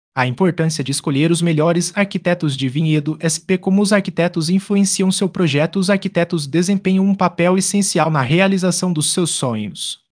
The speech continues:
Eles não apenas desenham edifícios, mas também transformam suas ideias em espaços funcionais e estéticos.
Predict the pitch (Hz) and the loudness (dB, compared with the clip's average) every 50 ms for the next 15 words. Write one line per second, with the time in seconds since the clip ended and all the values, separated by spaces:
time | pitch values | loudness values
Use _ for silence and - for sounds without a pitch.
0 | _ _ _ _ - 160 170 156 - 175 190 196 185 185 170 175 185 185 147 135 | _ _ _ _ 0 0 0 2 2 2 2 2 2 2 0 2 2 2 2 2
1 | 156 165 147 127 143 156 175 180 180 165 151 131 147 151 - 165 143 143 - - | 0 0 2 2 2 2 4 4 2 2 2 0 -2 -4 -2 -4 -4 -4 -4 -6
2 | - - - - _ _ - 147 147 160 - - 185 170 156 170 214 226 - 214 | -8 -8 -10 -12 _ _ -2 0 0 0 2 0 -2 0 2 4 4 4 2 2
3 | 214 208 - - - 170 175 185 202 202 - - 214 208 180 185 196 147 143 151 | 0 0 -2 -2 0 2 2 2 2 0 0 0 0 0 2 2 0 2 2 2
4 | 170 175 175 139 147 151 147 - - - 156 175 185 - 190 170 - - 202 196 | 4 2 2 0 0 -2 -2 -4 0 2 2 2 2 2 0 -4 -4 0 0 0
5 | 190 - - 185 165 143 139 143 151 151 151 - 170 170 175 - - - 123 113 | 0 2 0 0 0 0 0 0 0 -2 -4 -2 -2 -2 -2 -2 0 -2 -2 -2
6 | - - - - - - - - - | -2 -6 -12 -12 -14 -12 -12 -12 -12